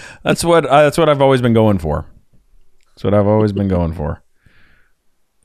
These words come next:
Functionally illiterate. Um, I've actually told people before that I'm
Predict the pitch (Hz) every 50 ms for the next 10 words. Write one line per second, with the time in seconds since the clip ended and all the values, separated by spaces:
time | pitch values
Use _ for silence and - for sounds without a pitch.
0 | _ _ _ - - - - - 104 101 95 - - 107 92 92 90 87 82 82
1 | 82 76 76 71 71 - _ _ _ _ _ _ _ _ _ _ _ _ _ _
2 | _ _ _ _ _ _ _ _ _ _ _ _ _ _ _ _ _ _ _ _
3 | _ _ _ _ _ _ _ _ - 82 82 82 80 78 73 73 76 78 - -
4 | - - - - - - - - - - 151 196 202 - 208 175 147 131 131 147
5 | 139 143 139 127 123 127 - _ _ - - - 117 92 101 92 87 90 - 107
6 | 98 92 90 87 87 85 82